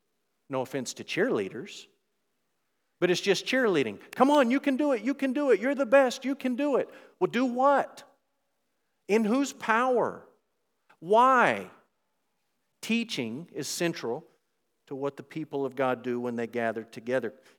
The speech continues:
Learning is essential to what it means to be a Christian. Titus three fourteen, "Let our people learn to devote themselves to good works."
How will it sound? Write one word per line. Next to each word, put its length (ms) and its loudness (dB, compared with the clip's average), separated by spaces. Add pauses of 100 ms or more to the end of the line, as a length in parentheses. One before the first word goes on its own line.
(200)
Learning 420 0
is 100 -4
essential 380 -6
to 80 -6
what 180 -2
it 80 -4
means 280 -6
to 80 -10
be 140 -6
a 40 -6
Christian. 460 -6 (240)
Titus 320 0
three 240 -6
fourteen, 600 -6 (220)
"Let 340 4
our 280 2
people 580 -6 (140)
learn 840 0 (360)
to 100 -8
devote 580 2
themselves 1040 -8 (480)
to 80 -10
good 260 -4
works." 680 -10